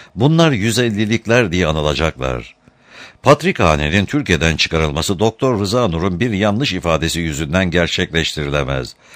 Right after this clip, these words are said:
Bu konunun ayrıntıları için İsmet İnönü Hatıralar, ikinci cilt, sayfa yüz otuz, yüz otuz iki. Ama Patrikhane'nin hakları azınlıklara tanınan haklardan ileri olmayacaktır. Yerel bir dini örgüt olarak kabul edilir.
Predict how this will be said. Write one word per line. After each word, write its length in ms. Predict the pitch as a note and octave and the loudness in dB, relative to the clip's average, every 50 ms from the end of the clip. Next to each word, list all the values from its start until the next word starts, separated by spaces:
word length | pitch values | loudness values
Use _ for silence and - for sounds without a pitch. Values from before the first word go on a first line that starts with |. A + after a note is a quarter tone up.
| - - - _ | -20 -20 -14 _
Bu 140 | - G#3 G3+ | -4 -4 0
konunun 400 | - B2 F2 D#2 D#2 E2 G2 G2+ | 0 0 0 2 0 0 0 0
ayrıntıları 640 | D2+ E2 E2 D2+ E2 F#2 E2+ - D2+ E2 F#2 A2+ | 2 2 2 2 0 -2 -4 -2 -2 -2 -2 -2
için 280 | A2+ D2 - - G2+ F2+ | -2 -4 -2 -2 -2 -2
İsmet 340 | - F#2+ - - B2+ A#2+ - | -4 -6 -4 -4 -4 -4 -4
İnönü 300 | F2 B2+ B2 A2+ A2 A2 | -4 -2 -2 -2 0 0
Hatıralar, 720 | F#2 F#2 F2+ E2 - E2 D#2 D2 C#2 C2+ C2+ D#2 F#2 F2 - - - - _ - | 0 0 0 0 -2 -2 -2 -2 -2 0 2 0 0 0 -4 -14 -20 -20 _ -4
ikinci 420 | - B2+ - C#3 B2+ A#2+ C#3 B2+ | -4 0 0 -2 0 0 -2 0
cilt, 200 | G2 B2+ C3 A#2+ | 0 -2 -2 -2
sayfa 300 | - - A#2+ A2 - G#2+ | -2 -2 -2 -2 -2 -2
yüz 180 | G#2 F2+ F2 F#2+ | -2 0 0 -2
otuz, 320 | G2 - - G#2+ F#2+ E2+ | -2 -2 -4 -4 -4 -2
yüz 160 | E2 D#2+ C#2+ | -4 -4 -4
otuz 300 | D#2 D2 - D2 C2+ A#1+ | -4 -6 -6 -6 -6 -6
iki. 360 | D2 C#2 C#2 C#2 C2+ B1 A1 - _ _ _ _ _ - - - - - _ | -6 -4 -2 -2 -2 -2 -4 -8 _ _ _ _ _ -20 -20 -20 -20 -12 _
Ama 260 | - E2+ E2+ G#2 G#2 - | 0 2 2 2 0 2
Patrikhane'nin 800 | F#2 E2+ - - G#2+ A#2 - - E2 D#2+ E2 D#2 D#2+ F#2 G#2 F#2+ | -2 -2 -2 -2 -6 -6 -2 0 0 0 2 2 0 0 0 0
hakları 500 | D2+ D#2+ E2 - - D#2 D2+ D#2+ F#2 C2 | 0 0 -2 -2 -2 -2 0 0 0 0
azınlıklara 600 | F#2 F#2 - B2 A2 A2 A2 - A2+ A#2+ C#3 C#3 | 0 -2 -2 -2 -2 -2 -2 0 0 0 0 0
tanınan 380 | - A#2 A#2 A#2 A#2 A#2+ A#2 | -2 -2 -2 0 0 0 0
haklardan 540 | G2+ G#2 G#2 - G#2+ A2 A2 A2 - G#2+ A2 | 0 -2 -2 0 0 2 2 2 2 0 0
ileri 280 | G2+ F#2 F2 F2+ E2+ F#2 | 0 0 0 0 2 2
olmayacaktır. 1040 | F2+ E2+ E2 D2+ D2 D2 D2 C#2+ C#2 D2 C#2 C2+ - - D2+ C2 B1 A#1 - - _ - _ - - - - - _ _ | 0 0 0 0 -2 -2 -2 -2 -2 -4 -4 -6 -6 -6 -4 -4 -4 -6 -10 -16 _ -20 _ -20 -20 -20 -20 -20 _ _
Yerel 400 | F2+ A2+ C3+ D#3 G3 F#3+ E3 C#3 | 4 6 6 6 6 4 4 2
bir 220 | C#3 C#3+ C3 G2+ | 2 0 0 0
dini 400 | E2 A2 A#2 G2 F2 A2 C3+ G#2 | 0 0 0 0 0 0 0 0
örgüt 300 | D#2 E2 E2+ D#2+ G#2+ - | 0 -2 -2 -2 -4 -2
olarak 320 | E2 D#2 D#2 D#2 D#2 D2+ - | -2 0 0 0 0 -2 -2
kabul 260 | - D#2 D2 D2+ C#2+ | -6 -4 -4 -2 -2
edilir. 460 | D2+ D2+ B1 C2 C#2+ D2 B1+ - - | -4 -4 -4 -4 -4 -4 -4 -6 -12